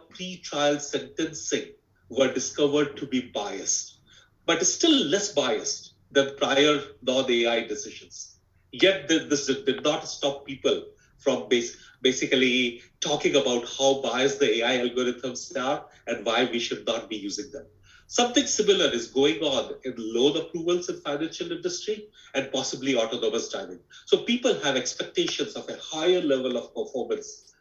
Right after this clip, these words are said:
from A I algorithms than the pre-A I human decision making. And, and so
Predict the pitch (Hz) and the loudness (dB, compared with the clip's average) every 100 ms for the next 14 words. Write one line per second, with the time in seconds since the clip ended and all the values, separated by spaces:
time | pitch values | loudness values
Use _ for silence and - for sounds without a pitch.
0 | _ - 127 120 123 131 139 123 131 127 | _ -2 0 2 4 4 4 2 2 0
1 | - 151 - - - - 147 147 - _ | -2 -4 -6 -10 -2 2 2 2 -12 _
2 | _ _ _ _ - 123 127 - - 190 | _ _ _ _ -4 -2 -2 -4 -4 0
3 | 185 151 139 139 139 127 - - - _ | 0 4 6 6 6 2 0 -4 -16 _
4 | _ _ _ - 165 147 143 139 156 143 | _ _ _ -10 -2 2 2 2 -4 -4
5 | - 131 117 104 - 85 - _ _ _ | -2 -2 -2 -2 -4 -10 -14 _ _ _
6 | 139 - - _ _ _ - 139 135 139 | -6 -6 -16 _ _ _ 0 2 4 4
7 | 131 - 175 - | 4 4 4 2